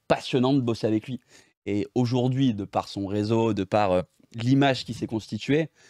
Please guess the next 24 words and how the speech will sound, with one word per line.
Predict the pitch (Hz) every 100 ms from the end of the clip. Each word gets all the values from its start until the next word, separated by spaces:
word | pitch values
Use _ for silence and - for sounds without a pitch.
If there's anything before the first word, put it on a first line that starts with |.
| _
c'est | _
vrai | 98 107
que | - _ _ _ _ _ _ _
c'est | - 131
sympa, | 117 117 110 143 143 -
t'as | 101
accès | 101 - 104
à |
des | 104
choses | - 113 107
que | -
t'aurais | - 104 101
pas | 110
forcément | 117 - - 113 110
eu | 110
accès. | 104 - 156 156 - - - _ _ _ _
Ça | -
a | 113
été, | - 151 151
euh, | 127 117 113
ça | 113 -
a | 117
été, | 117 - 147
euh, | 127 113 107